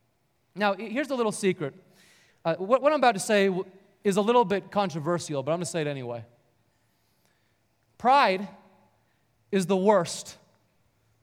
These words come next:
amongst religious people. I see some heads nodding.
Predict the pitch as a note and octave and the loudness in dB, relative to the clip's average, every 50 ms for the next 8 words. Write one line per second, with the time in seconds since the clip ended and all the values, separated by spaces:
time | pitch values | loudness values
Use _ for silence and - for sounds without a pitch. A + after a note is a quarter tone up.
0 | _ _ - D#3 E3+ F#3+ F3 F3+ - D#3+ E3+ D3+ E3+ D3+ C#3+ C#3+ - - D3+ C#3+ | _ _ -8 -6 -4 -4 -4 -4 -4 -6 -4 -4 -4 -6 -8 -10 -10 -10 -10 -10
1 | - C3 - _ _ _ _ _ _ _ _ _ _ _ _ _ _ _ _ _ | -10 -14 -20 _ _ _ _ _ _ _ _ _ _ _ _ _ _ _ _ _
2 | _ _ _ _ _ _ _ _ _ _ _ _ _ _ _ _ _ _ _ _ | _ _ _ _ _ _ _ _ _ _ _ _ _ _ _ _ _ _ _ _
3 | _ _ - D3+ D3 - F#3+ E3+ - F3+ D#3 F3 E3+ C#3+ C3 D3+ D#3 D3 C3+ B2+ | _ _ -16 -14 -10 -6 -6 -6 -4 -4 -2 -2 -2 -2 -2 0 0 0 0 -2
4 | B2 A#2+ | -6 -12